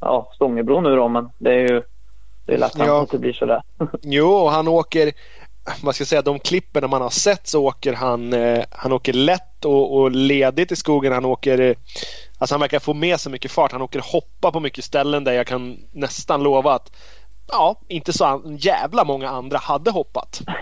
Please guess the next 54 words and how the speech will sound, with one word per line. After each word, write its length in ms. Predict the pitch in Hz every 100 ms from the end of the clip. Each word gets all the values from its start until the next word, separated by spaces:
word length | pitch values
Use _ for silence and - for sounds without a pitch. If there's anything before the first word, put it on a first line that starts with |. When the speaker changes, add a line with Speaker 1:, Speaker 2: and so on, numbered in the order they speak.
| -
Speaker 1:
<laughs> 400 | - - - -
Nej, 280 | - 175 208 196
faktiskt 380 | 160 - 165 156
inte. 400 | 139 - 147 135
Så 60 | 139
att, 180 | -
eh, 140 | 135 139 135 - - - - - -
eh, 180 | 143 143 - - -
ja, 180 | - 143
det 100 | 208
är 120 | 208
kul. 320 | 208 233 339
Alltså, 160 | - 156
han, 140 | 139
jag 280 | 127 160 196
vill 160 | 185 165
att 100 | 147
han 100 | 139
ska 120 | 135
åka 160 | 127 123
mer 300 | 117 180 151
för 60 | 147
att, 60 | 139 - - - - - - - - 64 - - -
ja, 360 | 135 - -
många 420 | - 135 143 135 143
har 180 | 165
att 80 | 135
lära. 280 | 139 123 127
Och 100 | 139
både 300 | 131 135 131
typ 220 | 135 120
om 100 | 127
man 120 | 123
tar, 280 | 120 123 123 - - - - - - - -
han 200 | 123 131
tillhör 240 | 170 139
ju 40 | 135
ändå 280 | 131 123 117
toppen 540 | - 113 - - 202
där 140 | 135
och 100 | 123
där 120 | 123 151
har 340 | 143 131 123
både 260 | 123 123 123
Albin 400 | 120 113 139 170
och 60 |
Micke 300 | 208 - -
och 80 | 247
de 160 | 196 139
mycket 180 | 131 123
att 80 |
lära 240 | 120 117 110
av 160 | 107
han. 280 | 113 185 170